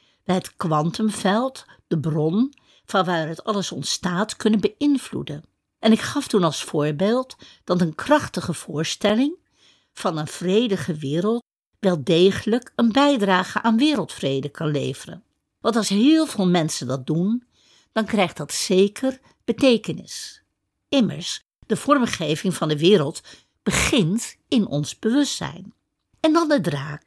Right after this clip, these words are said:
die als een gids naast mij loopt. Ik durfde het nog niet aan te nemen dat er in Lemurië ook draken leefden. Want dat zijn toch slechts mythische wezens, zo vroeg ik me af. Maar ja, de geschiedenis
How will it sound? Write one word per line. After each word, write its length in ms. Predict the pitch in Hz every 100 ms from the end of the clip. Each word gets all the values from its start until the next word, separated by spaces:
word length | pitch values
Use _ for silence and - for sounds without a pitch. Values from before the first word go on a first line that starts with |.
| _ _ -
die 160 | 247
als 140 | 208 185
een 100 | 175
gids 600 | - - 269 - - -
naast 420 | 233 240 196 -
mij 180 | 135 139
loopt. 340 | 131 165 _ _ _ _ _ _ _ _ _ _ _ _ _ _ _ _
Ik 220 | 143 135
durfde 380 | 185 247 - 135
het 80 | 123
nog 200 | 151 -
niet 260 | 220 - -
aan 280 | 180 247 233
te 140 | 165
nemen 380 | 127 127 156 202
dat 180 | 151 -
er 120 | 160
in 160 | 143
Lemurië 540 | 151 151 147 147 151 139
ook 180 | 156 127
draken 560 | 160 202 262 - 147
leefden. 500 | 131 123 127 - - _ _ _ _ _ _
Want 140 | 170
dat 120 | 147 -
zijn 240 | 180 160
toch 300 | 156 - - _ _
slechts 580 | - - 185 - - 185
mythische 560 | 196 226 160 123 175
wezens, 760 | 151 170 226 - 156 196 - - _ _
zo 180 | - 175
vroeg 260 | 170 143
ik 120 | 151
me 80 | -
af. 440 | - 143 - - _ _ _ _ -
Maar 160 | 127
ja, 380 | 135 220 226 135 _
de 100 | 160
geschiedenis 1200 | - 147 - - 302 233 151 147 160 - - -